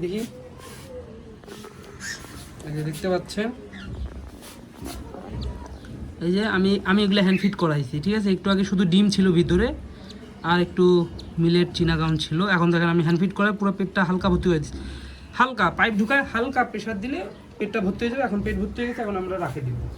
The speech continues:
হ্যাঁ, এখানে কোনো বাতাস নাই, দেখতে পাচ্ছেন কোনো বাতাস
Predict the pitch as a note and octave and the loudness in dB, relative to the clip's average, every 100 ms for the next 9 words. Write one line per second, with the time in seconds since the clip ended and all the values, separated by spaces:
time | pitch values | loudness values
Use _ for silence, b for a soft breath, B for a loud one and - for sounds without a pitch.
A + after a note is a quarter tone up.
0 | - - - - - - - - - G#3 | -14 -16 -18 -20 -20 -20 -20 -20 -6 -2
1 | G#3+ G3+ G#3 G#3+ F#3+ F#3 G#3+ F3+ D#3 D#3 | 0 2 2 2 2 2 0 0 -2 -2
2 | E3+ - - - G3+ G3 G#3+ F3+ F3 F3+ | -4 -2 -2 -2 -4 0 0 0 -2 -2